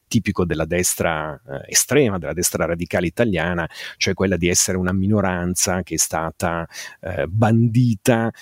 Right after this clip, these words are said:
eh, dal consesso civile. In realtà la storia appunto è molto più complessa e questo vittimismo è un'altra caratteristica strutturale dei partiti neopopulisti, per cui questo richiamo sentimentale sicuramente in lei c'è.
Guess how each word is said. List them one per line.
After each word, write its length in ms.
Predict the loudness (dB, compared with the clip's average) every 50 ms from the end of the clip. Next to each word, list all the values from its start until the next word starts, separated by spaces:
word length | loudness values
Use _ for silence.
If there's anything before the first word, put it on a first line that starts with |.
| -20 -20 _ _
eh, 260 | -2 -2 0 0 0 2
dal 200 | 2 0 0 0
consesso 520 | -2 -2 0 0 0 0 0 -2 -2 -2
civile. 640 | 0 -2 -2 0 0 -2 0 0 0 -2 -4 -4 -6 _
In 100 | -6 -6
realtà 220 | -4 -2 0 0
la 80 | 0 2
storia 240 | 0 -2 -2 -4 -4
appunto 280 | -4 -4 -4 -2 -2
è 20 | 0
molto 240 | 0 0 -2 -2 -6
più 100 | -8 -6
complessa 540 | -4 -4 -2 0 2 2 2 2 0 0 -2
e 120 | -4 -6
questo 260 | -6 -4 -4 -2 -2
vittimismo 920 | -4 -6 -8 -8 -2 0 2 2 4 4 2 2 2 2 2 0 0 0 -2 -6
è 120 | _ -4 -2
un'altra 400 | 0 0 0 0 -2 -4 -4 -4
caratteristica 680 | -2 -2 -2 -2 0 0 0 0 2 0 0 -2 -4 -6
strutturale 580 | -6 -6 -10 -14 -8 -4 -2 0 0 0 0
dei 140 | 0 -2 -2
partiti 380 | -4 -4 -6 -6 -6 -4 -2 0
neopopulisti, 680 | 0 0 -2 -4 -6 -4 -4 -4 -2 -2 -2 -4 -2
per 140 | -2 0 2
cui 140 | 4 4 4
questo 440 | 4 2 0 0 0 0 0 0 -2 _ -12 -14 -14 -12 -12 -6 -2
richiamo 320 | 0 2 4 4 4 4
sentimentale 600 | 2 0 0 0 2 2 2 4 4 4 2 2
sicuramente 540 | 2 0 -2 -2 0 2 2 2 2 2 2
in 80 | 2 2
lei 220 | 2 2 0 0
c'è. 280 | 0 -2 -2 -2 -4